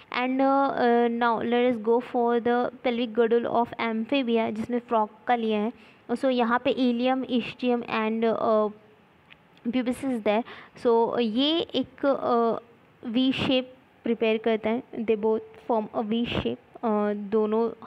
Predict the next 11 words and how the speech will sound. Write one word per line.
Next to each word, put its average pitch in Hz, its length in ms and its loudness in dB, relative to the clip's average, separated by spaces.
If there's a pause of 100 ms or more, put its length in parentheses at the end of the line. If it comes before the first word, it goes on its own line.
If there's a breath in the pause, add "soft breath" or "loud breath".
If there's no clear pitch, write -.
halves 220 480 0
equally 220 640 -2
जहाँ 220 280 0
पे 208 160 0 (160)
जॉइंट 208 340 -2
हो 208 140 0
रहे 202 120 0
हैं। 247 80 -4 (460 loud breath)
Uh, 202 400 0
it - 200 -4
is 220 180 2